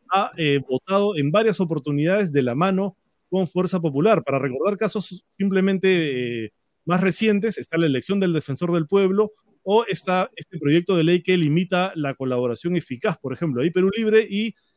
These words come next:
el fujimorismo estaban de acuerdo, ya se veía venir esta alianza.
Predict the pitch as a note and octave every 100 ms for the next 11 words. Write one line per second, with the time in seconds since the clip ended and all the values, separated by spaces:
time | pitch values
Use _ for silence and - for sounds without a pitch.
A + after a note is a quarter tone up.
0 | - C#3+ - - C#3+ D3 G#3+ A#3 F#3 -
1 | F3 F#3 C3 B3 F3+ A2+ A2 D#3+ F#3+ D3+
2 | D3 F#3 D3+ D#3 E3 - D3 F#3+ B2 -